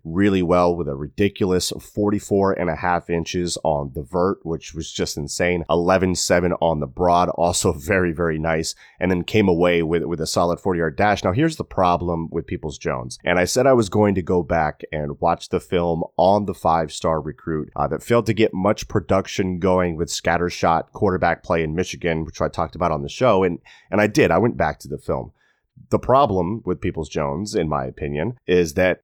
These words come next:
yeah, he may end up being a better pro than a college receiver, but he wasn't a very good college receiver from what I saw.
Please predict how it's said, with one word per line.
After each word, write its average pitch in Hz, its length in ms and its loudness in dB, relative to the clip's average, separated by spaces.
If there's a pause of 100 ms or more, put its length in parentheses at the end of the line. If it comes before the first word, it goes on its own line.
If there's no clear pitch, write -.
yeah, 117 260 2
he 104 180 0
may 107 300 4
end 95 280 0
up 87 160 2
being 101 260 2
a 90 80 2
better 92 240 0
pro 92 360 0
than 101 120 0
a 80 60 -4
college 92 380 -4
receiver, 107 560 -4
but 85 360 0 (300)
he 117 140 -2
wasn't 127 340 2
a 110 80 0
very 101 340 -2
good 101 440 -2 (160)
college 104 320 0
receiver 104 500 -2
from 85 240 -4
what 76 160 -2
I 64 100 -4
saw. 65 360 -6